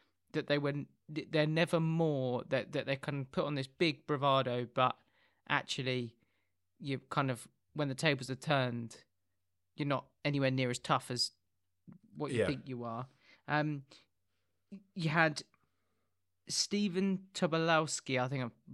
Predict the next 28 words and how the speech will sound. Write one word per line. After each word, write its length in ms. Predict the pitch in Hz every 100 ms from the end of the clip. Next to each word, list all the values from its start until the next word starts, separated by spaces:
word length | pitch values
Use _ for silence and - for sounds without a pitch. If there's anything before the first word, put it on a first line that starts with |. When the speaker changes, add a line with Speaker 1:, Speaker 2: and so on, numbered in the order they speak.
| 139 -
Speaker 1:
butchered 300 | 156 117 127
his 140 | 127
name, 400 | 135 127 120 117 - _ _ _ _ _
as, 260 | 139 139 - -
as 140 | 139
Max, 600 | 147 160 143 - - -
who 160 | 151 139
is 220 | 139 - 143
the, 360 | 151 143 139 _
the 180 | 147 156
other 320 | 156 160 151 131 _ -
cop 420 | - 135 107 - - _ _ _ _
alongside 680 | - 147 143 131 - 131 131
Harvey 360 | 135 139 135 135
Keitel, 520 | - 131 131 156 127
and 120 | 123
they're 120 | 127
trying 240 | 123 - 131
to 60 |
sort 140 | - 120
of 60 |
track 260 | - - -
them 160 | 131 127
down. 480 | 147 120 113 110 - _ _ _ _ _ _ _ _ _ - - - - - -
And 100 | 175
I 40 |
found 360 | - 240 247 214
this 320 | 240 -